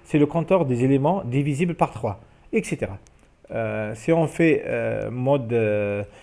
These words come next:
euh, différent de zéro, c'est le nombre des éléments qui ne sont pas divisibles par trois, et cetera, et cetera. Par exemple, si on fait,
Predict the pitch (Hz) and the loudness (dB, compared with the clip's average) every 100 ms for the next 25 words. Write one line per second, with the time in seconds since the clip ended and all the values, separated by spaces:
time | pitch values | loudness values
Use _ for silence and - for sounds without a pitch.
0 | _ _ - - 95 95 101 135 139 147 | _ _ -10 -8 -6 -8 -4 -2 2 2
1 | 143 135 120 113 156 208 - - 143 147 | 4 2 2 0 0 -2 -10 -4 0 4
2 | 170 147 127 123 123 170 180 139 139 165 | 4 2 2 0 0 0 -2 -4 -2 0
3 | 156 156 156 156 147 - 120 95 - _ | 2 0 0 -2 -2 -4 -8 -10 -12 _
4 | - _ _ _ 208 180 170 113 113 - | -20 _ _ _ -6 -4 -2 0 -2 -6
5 | 107 - - - 147 160 - 170 165 160 | -12 -12 -4 2 4 4 2 0 0 2
6 | 165 | 0